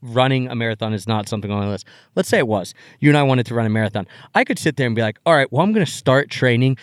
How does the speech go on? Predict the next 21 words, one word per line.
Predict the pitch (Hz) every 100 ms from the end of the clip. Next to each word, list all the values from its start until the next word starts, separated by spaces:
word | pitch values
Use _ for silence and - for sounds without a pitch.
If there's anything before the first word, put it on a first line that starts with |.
| - _
and | 143 139
then | 127 117
once | 180 214 -
I | 165 127 - _ -
once | 185 202
I'm | 151 139 170
able | 185 165
to | 135
do | 120
ten | 120 - 202 196
miles | 170 147 131 123 _
pretty | - 202 165
well, | 139 131 117 _ _
then | - 143
I'll | 139
sign | - 120
up | 107
for | 113
a |
marathon." | 117 220 147 98 90 - - _
Well, | 180 170